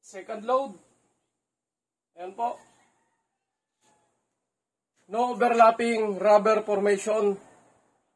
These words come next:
Isa po yan sa nagpapaganda ng release ng ating shot. Sa overlapping po, dyan po minsan nagkukos yung kakainin yung tali ninyo.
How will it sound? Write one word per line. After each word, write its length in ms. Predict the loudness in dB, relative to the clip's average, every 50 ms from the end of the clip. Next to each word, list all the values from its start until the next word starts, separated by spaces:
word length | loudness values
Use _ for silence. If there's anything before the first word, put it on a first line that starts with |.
| _ -12
Isa 240 | -4 -2 -2 -2
po 240 | -2 -2 -6 -4 2
yan 480 | 4 6 6 6 6 4 0 -6 -8 -12 -16 -20 -20 -20 -20 -20 -20 -20 -20
sa 160 | -12 -6 -2 0
nagpapaganda 1040 | 2 2 2 2 4 4 4 4 6 4 2 4 4 4 4 4 4 4 4 4
ng 160 | 4 2 0 0 -4
release 400 | -6 -6 -6 -8 -6 -6 -6 -6
ng 80 | -4 -2
ating 320 | -2 -4 -4 -4 -6 -8
shot. 240 | -4 -4 -6 -6 -6 -12 -14 -14 -12 -12 -12 -12 -12 -12 -10 -10 -10 -10 -10 -8 -8 -8 -6 -6 -6 -6 -6 -6 -6 -4 -4 -4 -2 -2 -2 -4 -4 -4 -4 -4 -4 -6 -6 -6 -8 -8 -8 -8 -8 -8 -8 -8 -6 -8 -6 -8 -8 -8 -8 -8 -8 -10 -10 -10 -6 -2
Sa 160 | 2 2 4
overlapping 480 | 6 6 6 6 6 4 4 2 0 2
po, 160 | 4 4 4
dyan 240 | 4 0 -2 -2 -4
po 80 | -4
minsan 240 | -4 -2 -2 -2 0
nagkukos 480 | 0 0 -2 -2 -2 -2 -2 -2 -2 -2
yung 80 | 0
kakainin 480 | 0 0 0 -2 -2 -2 -2 -2 -4 -2
yung 80 | 0
tali 240 | 2 2 2 2 0
ninyo. 400 | -4 -4 -4 -2 0 0 0 0